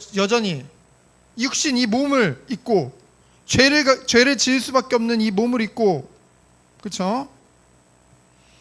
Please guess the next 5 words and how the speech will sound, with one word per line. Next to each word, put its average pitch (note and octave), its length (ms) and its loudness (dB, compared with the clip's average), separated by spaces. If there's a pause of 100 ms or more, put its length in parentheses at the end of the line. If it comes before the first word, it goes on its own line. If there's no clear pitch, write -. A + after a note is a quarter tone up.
(460)
그렇기 G3+ 400 2
때문에 D4+ 240 0
오늘 A3 160 4
말씀하시는 E3 560 -6
거예요. - 320 -14